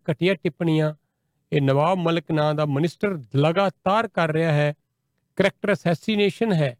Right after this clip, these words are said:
ਇਹ ਸਾਡੇ ਪਰਸਨਲ, ਅਹ, ਜਿਹੜਾ ਜ-, ਪਰ ਸਾਡੇ ਪਰਿਵਾਰ ਦੇ ਉੱਤੇ ਜਿਹੜਾ ਸਾਡਾ ਇਸ ਜਾਤੀ ਹਮਲਾ ਇਹ ਕਰ ਰਿਹਾ ਹੈ ਮਿਨਿਸਟਰ, ਇਸ ਨੂੰ ਰੋਕਿਆ ਜਾਵੇ। ਉਸਨੇ ਲਿਖਿਆ ਹੈ ਕਿ ਕਾਸ਼ ਬਾਲਾ ਸਾਹਿਬ ਠਾਕਰੇ ਜ਼ਿੰਦਾ ਹੁੰਦੇ ਤੇ ਉਹ ਕਿਸੇ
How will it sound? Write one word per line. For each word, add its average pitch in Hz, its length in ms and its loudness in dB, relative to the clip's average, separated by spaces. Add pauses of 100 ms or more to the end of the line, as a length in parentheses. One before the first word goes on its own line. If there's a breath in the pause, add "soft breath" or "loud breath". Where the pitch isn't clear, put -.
(500)
ਇਹ 175 80 0
ਸਾਡੇ 160 420 0 (160)
ਪਰਸਨਲ, 220 500 -2
ਅਹ, - 560 -8
ਜਿਹੜਾ 160 200 2
ਜ-, 143 240 -6
ਪਰ 160 100 -2
ਸਾਡੇ 156 220 0
ਪਰਿਵਾਰ 156 440 0
ਦੇ 170 60 -4
ਉੱਤੇ 165 180 -4
ਜਿਹੜਾ 165 160 2
ਸਾਡਾ 151 220 0
ਇਸ 131 200 -2
ਜਾਤੀ 175 380 -2
ਹਮਲਾ 165 400 0
ਇਹ 208 80 -2 (140)
ਕਰ 151 180 -2
ਰਿਹਾ 156 160 0
ਹੈ 151 100 2
ਮਿਨਿਸਟਰ, 143 480 -2 (460)
ਇਸ 165 200 0
ਨੂੰ 160 140 2
ਰੋਕਿਆ 160 340 0
ਜਾਵੇ। 170 360 0 (500)
ਉਸਨੇ 165 300 0 (100)
ਲਿਖਿਆ 156 320 0
ਹੈ 202 140 2
ਕਿ 185 140 -6 (120)
ਕਾਸ਼ 196 300 0 (800)
ਬਾਲਾ 180 320 2
ਸਾਹਿਬ 208 300 -2
ਠਾਕਰੇ 202 500 -2
ਜ਼ਿੰਦਾ 165 340 0
ਹੁੰਦੇ 156 420 0 (520)
ਤੇ 226 120 -8
ਉਹ 220 300 2
ਕਿਸੇ 190 220 -2